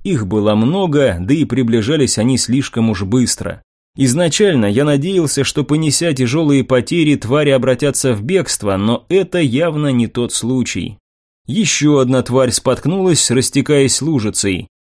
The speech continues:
Пулемет замолчал, и я без колебаний отбросил его в сторону, уходя в невидимость и перехватывая автомат.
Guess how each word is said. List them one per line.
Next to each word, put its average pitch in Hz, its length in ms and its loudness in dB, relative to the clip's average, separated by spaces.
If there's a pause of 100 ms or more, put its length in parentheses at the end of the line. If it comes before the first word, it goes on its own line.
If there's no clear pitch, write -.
(160)
Пулемет 143 440 2
замолчал, 131 640 2
и 147 140 0
я 147 200 2
без 151 180 0
колебаний 151 520 2
отбросил 135 500 0
его 127 240 2
в - 80 -6
сторону, 156 460 0
уходя 135 440 0
в 110 80 0
невидимость 156 680 0
и 185 100 -4
перехватывая 123 760 0
автомат. 104 580 -2